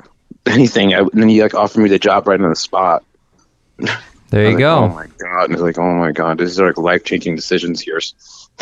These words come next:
Speaker 1: You know?
Speaker 2: Did they know Ed and his farm?
Speaker 1: Mm-mm.
Speaker 2: Okay.
Speaker 1: Well, you gotta think about it. Like, the Shook name has been around Decatur for a long time. So it's kinda like, um, a big deal kind of thing.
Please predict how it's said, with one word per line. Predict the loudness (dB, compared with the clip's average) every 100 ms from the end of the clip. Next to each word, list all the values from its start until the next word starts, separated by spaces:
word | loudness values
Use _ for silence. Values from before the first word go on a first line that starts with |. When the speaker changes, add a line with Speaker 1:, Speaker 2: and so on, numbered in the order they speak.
| -2
Speaker 1:
You | 0
know? | 0 -2 -6 -10 -14 -12 -12 -10 -4
Speaker 2:
Did | 0 2
they | 4
know | 4 4 2
Ed | 2 2 4
and | 4 4 4
his | 2 -2 -2
farm? | 0 2 2 0 -4 _ _ _ _ -2
Speaker 1:
Mm-mm. | 2 2 0 -6 -18 -18 -6
Speaker 2:
Okay. | 2 4
Speaker 1:
Well, | 4 0 _ -6
you | -2
gotta | 2
think | 2 2
about | 2
it. | 2
Like, | 0 -2 _ _ _ _ _ -4
the | 0
Shook | 0 2
name | 2 2
has | 2
been | 0
around | 2 2 0 -2 _ _
Decatur | -6 -2 0 2
for | 2
a | 2
long | 2 0 -2
time. | -4 -2 -2 -6 _ _ _ _ _ _ _ -14 -4
So | 0 0
it's | 0
kinda | 0 0
like, | 2 -2 -6 _ _ -20 -20 -20 _ _ _ _ -20 _ -20 -20 -6 -2
um, | 0 0 -2 _
a | -2
big | -2 -2
deal | 0 0
kind | 0 0 0
of | 0
thing. | 0 0